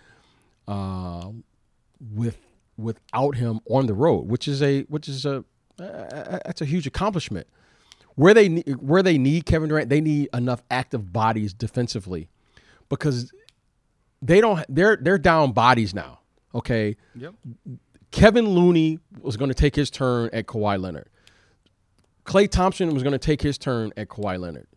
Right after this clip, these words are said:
Speaker 1: Draymond Green can't guard everybody. Okay? He can't guard everybody. Now, he
Speaker 2: Yeah,
Speaker 1: can
Speaker 2: he's
Speaker 1: guard
Speaker 2: banged
Speaker 1: Kawhi.
Speaker 2: up.
Speaker 1: Yeah, he can guard
Speaker 2: Klay's
Speaker 1: Kawhi
Speaker 2: not
Speaker 1: Leonard.
Speaker 2: banged
Speaker 1: Uh,
Speaker 2: up.
Speaker 1: yeah, he
Speaker 2: Yep.
Speaker 1: guards
Speaker 2: It's, it's
Speaker 1: Siakam.
Speaker 2: tough.
Speaker 1: So, again, this is a defensive or, this is a defensive-oriented team.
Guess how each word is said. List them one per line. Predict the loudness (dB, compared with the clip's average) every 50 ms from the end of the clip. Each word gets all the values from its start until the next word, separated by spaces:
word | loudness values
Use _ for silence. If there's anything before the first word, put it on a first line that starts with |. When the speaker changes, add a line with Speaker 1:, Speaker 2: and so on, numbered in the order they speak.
| _ _ _ _ _ _ _ _ _ _ _ _ _ _ -8
Speaker 1:
Draymond | 0 4 6 6 6 6 6 4 2 2
Green | 2 2 2 4 2 2
can't | 0 0 0 0 0 0 0
guard | 2 2 2 2 2
everybody. | 0 -2 -2 -2 -4 -6 -8 -10 -14 -20 -20 _ _ _ _ _ _ _ _ _ _ _ _ _ _ _ _ _ -12 -12
Okay? | -10 -8 -6 -6 -6 -6
He | -4
can't | 2 2 2 4 4
guard | 4 4 6 8
everybody. | 6 6 6 4 -2 -2 -8 -12 -16 _ _ _ _ _ _ _ _ _ _ -20 _ -6
Now, | -2 -2 0 0 2 4
he | 4 4
Speaker 2:
Yeah, | 4
Speaker 1:
can | 6 4 2
Speaker 2:
he's | 4
Speaker 1:
guard | 6 6 6 6 4
Speaker 2:
banged | 2 0 0 -2 -2 -6 -8
Speaker 1:
Kawhi. | -8 -8 -6 -4
Speaker 2:
up. |
Speaker 1:
Yeah, | -2 -2 0 0 -2
he | -2 -2 -2 -2
can | -2 -2 0
guard | 2 2 2 2 2
Speaker 2:
Klay's | 0 0
Speaker 1:
Kawhi | 0 2 2 2
Speaker 2:
not | 2
Speaker 1:
Leonard. | 2 2 2 2 2 0 0 -2 -6 -8
Speaker 2:
banged | -6 -4
Speaker 1:
Uh, | -4 -4
Speaker 2:
up. | -4 -6
Speaker 1:
yeah, | -6
he | -4 -4 -4 -4
Speaker 2:
Yep. | -6 -6 -4
Speaker 1:
guards | -4 -4 -4 -6
Speaker 2:
It's, | -8 -6 -2
it's | 0
Speaker 1:
Siakam. | 2 2 2 2 0 -2 -2 -2 -2
Speaker 2:
tough. | -4 -6 -8 -12 _ _ _ _ -14
Speaker 1:
So, | -4 2 4 6 8 8 8 6 4 0 -4 _ _ -6
again, | -4 -4 -4 -2 2 2 4 4 4 4 2 0 -4 -6 -10 _ _ _ -2
this | 0 0 0
is | 2 0
a | 0 0
defensive | 0 0 -2 0 -2 0 -2 -4 -6 -4
or, | -2 -2 -2 -2 -2 -4
this | -4 -4 -4 -2
is | -2 -2
a | -2 0
defensive-oriented | 0 0 -2 0 -2 -4 -4 -2 -4 -6 -6 -4 -2 0 2 2 2 2 2 0 -2
team. | -4 -6 -6 -8 -8 -12